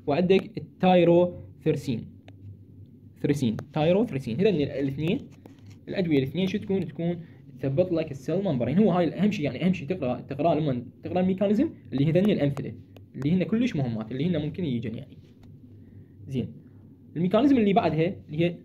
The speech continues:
disruption of protein synthesis. راح نثبط شنو؟ البروتين. قلنا هذا البروتين حيكون كلش مهم.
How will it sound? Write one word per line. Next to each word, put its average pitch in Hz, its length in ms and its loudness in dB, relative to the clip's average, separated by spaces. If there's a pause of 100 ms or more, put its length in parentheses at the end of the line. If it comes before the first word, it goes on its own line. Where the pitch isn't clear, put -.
(540)
disruption 208 500 2 (340)
of 170 120 4
protein 185 460 2
synthesis. 131 480 -4
راح 135 120 -4
نثبط 180 340 2
شنو؟ 262 220 2
البروتين. 214 580 2
قلنا 180 220 2
هذا 185 80 2
البروتين 139 400 0
حيكون 139 300 -2
كلش 147 320 0
مهم. 139 280 2